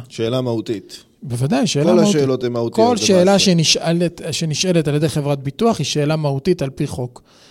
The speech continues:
Speaker 2: כי אם היא לא הייתה מהותית, היא לא הייתה נשאלת. וברגע שענית עליה תשובה מלאה, היא צריכה להיות כנה. ואם אתה לא בטוח, אז תבדוק. ואם אתה לא יודע, ואין לך, בדקת ולא מצאת תשובה, תבדוק עוד פעם. ואם אתה לא יודע, אז פשוט תרשום את התשובה, "לא יודע". ואם אתה רשמת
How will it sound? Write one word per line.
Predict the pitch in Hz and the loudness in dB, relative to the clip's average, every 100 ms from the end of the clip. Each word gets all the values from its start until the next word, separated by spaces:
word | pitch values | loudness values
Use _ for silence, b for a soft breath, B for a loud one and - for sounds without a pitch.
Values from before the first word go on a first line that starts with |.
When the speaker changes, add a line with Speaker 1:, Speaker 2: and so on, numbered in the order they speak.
| b b b | b b b
Speaker 2:
כי | - 160 | -2 2
אם | |
היא | 165 | 4
לא | 160 | 4
הייתה | 156 | 2
מהותית, | 147 147 156 226 | 0 0 0 0
היא | 160 | 2
לא | 147 | 2
הייתה | 143 160 | 0 -2
נשאלת. | 123 127 123 135 - b b b b b | -6 -8 -10 -14 -18 b b b b b
וברגע | 180 156 156 160 202 | -2 0 2 2 2
שענית | 202 160 156 170 170 | 2 0 0 0 0
עליה | 143 139 | 0 0
תשובה | - 143 156 | -2 -2 0
מלאה, | 147 143 165 226 - | 0 0 0 -2 -6
היא | 160 | -8
צריכה | - 180 | 0 2
להיות | 160 165 | 4 2
כנה. | - 151 143 120 - _ | 0 0 0 -4 -8 _
ואם | 165 208 | 2 4
אתה | 196 156 | 2 4
לא | 160 | 4
בטוח, | 160 160 214 220 | 2 2 2 2
אז | 156 | -4
תבדוק. | - 151 160 143 | -2 -2 0 0
ואם | 156 165 | 0 0
אתה | 156 | 2
לא | 165 | 2
יודע, | 170 196 220 247 - | 2 2 0 -2 -4
ואין | 160 | -2
לך, | 170 175 160 156 160 170 | -2 -4 -6 -6 -8 -4
בדקת | 151 175 185 160 143 | -2 0 0 -4 -2
ולא | 170 | 0
מצאת | 196 190 185 | 2 0 -4
תשובה, | - 208 240 | -2 -2 0
תבדוק | 202 151 180 | -2 0 0
עוד | 160 156 | 0 -2
פעם. | 196 226 170 | 0 -2 0
ואם | 180 202 | 2 2
אתה | 196 | 2
לא | 185 | 2
יודע, | 226 269 | 2 2
אז | 226 | 0
פשוט | 214 208 | -2 -2
תרשום | 185 208 | 0 0
את | 190 | 0
התשובה, | - 175 214 - _ | 0 0 0 -4 _
"לא | 156 | 2
יודע". | 170 151 170 131 - b b b b b b | 4 6 4 2 -6 b b b b b b
ואם | 165 156 190 233 | 0 4 6 4
אתה | 220 160 | 2 0
רשמת | 147 - 185 160 | 0 0 0 0